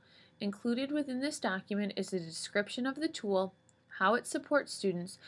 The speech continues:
and available applications for students to practice on. Please be sure to complete the embedded action plan in order to ensure both you and your students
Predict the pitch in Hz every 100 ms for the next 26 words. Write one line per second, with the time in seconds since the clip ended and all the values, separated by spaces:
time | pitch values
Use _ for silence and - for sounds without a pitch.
0 | - - - 277 277 262 262 277 311 -
1 | 202 202 233 - 185 - 196 196 233 226
2 | - 170 170 - 233 254 226 226 220 -
3 | - - _ _ _ _ _ _ _ _
4 | _ - 320 359 - 392 - 240 233 233
5 | 226 208 233 233 - 233 226 202 190 202
6 | 196 190 - 196 175 - 175 175 196 -
7 | 220 226 269 294 285 269 214 208 202 -
8 | _ _ _ 202 196 190 202 247 226 214
9 | 226 233 226 - 190